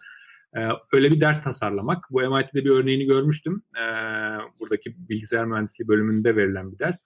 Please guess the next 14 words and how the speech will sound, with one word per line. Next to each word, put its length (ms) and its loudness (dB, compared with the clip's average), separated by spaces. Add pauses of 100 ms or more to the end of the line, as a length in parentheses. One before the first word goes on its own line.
(480)
E, 240 -2
onun 220 -2
içeriğini 280 4
çok 260 2 (160)
hani 180 0
beğendiğim 340 4
bir 100 -2
ders. 80 -6
Zaten 260 0
online 400 0
olarak 360 -2
da 60 -2
hani, 180 -2
e, 200 -12